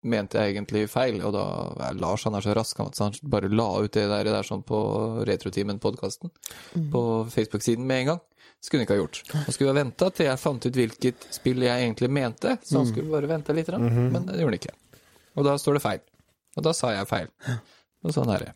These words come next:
Speaker 2: Ja.
Speaker 1: Typisk.
Speaker 2: Ja.
Speaker 1: Typisk effektivitet.
Speaker 2: Ja. Nei, men henne, det blir bra, så, etter hvert.
Speaker 3: Kjære lytter.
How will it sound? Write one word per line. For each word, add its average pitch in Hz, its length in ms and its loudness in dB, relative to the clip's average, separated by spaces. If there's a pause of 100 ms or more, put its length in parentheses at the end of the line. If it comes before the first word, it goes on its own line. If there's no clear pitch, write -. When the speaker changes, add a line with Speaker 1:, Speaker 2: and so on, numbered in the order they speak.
Speaker 2:
Ja. 120 160 2 (160)
Speaker 1:
Typisk. - 680 -2
Speaker 2:
Ja. 113 140 0 (580)
Speaker 1:
Typisk 147 640 0
effektivitet. 131 880 2
Speaker 2:
Ja. 98 120 0 (180)
Nei, 127 140 2
men 127 140 4
henne, 131 380 2
det 127 140 2
blir 135 160 4
bra, 143 240 2
så, 120 160 0 (180)
etter 131 220 -2
hvert. - 320 -4 (500)
Speaker 3:
Kjære 123 300 4
lytter. 139 480 4